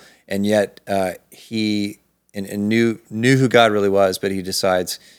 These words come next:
"You know what? Um, I am going to take all this religious knowledge I have, and then I'm gonna, I'm gonna deceive people." And, and so anyone who's following in that train of thought is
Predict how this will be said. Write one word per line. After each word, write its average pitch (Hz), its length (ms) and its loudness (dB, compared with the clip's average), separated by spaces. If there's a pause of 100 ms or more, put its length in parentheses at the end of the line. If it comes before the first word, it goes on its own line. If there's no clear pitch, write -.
(120)
"You 87 80 -14
know 95 140 -4
what? 101 360 -2 (640)
Um, 73 440 -10 (560)
I 98 140 -4
am 98 140 -6
going 90 200 -8
to 87 60 -10
take 101 220 -4
all 107 160 4
this 104 180 -2
religious 104 500 -2
knowledge 104 360 0
I 104 100 2
have, 104 500 -2 (500)
and 95 100 -12
then 98 100 -4
I'm 98 120 -4
gonna, 95 340 -6 (160)
I'm 101 120 -10
gonna 92 180 -8
deceive 85 600 -8 (160)
people." 87 460 -14 (600)
And, 107 360 -2
and 120 180 0
so 139 340 6
anyone 151 420 2
who's 110 180 0
following 110 380 6
in 98 100 -2
that 98 200 -2
train 98 240 -2
of 90 120 -6
thought 90 300 -2
is - 300 -4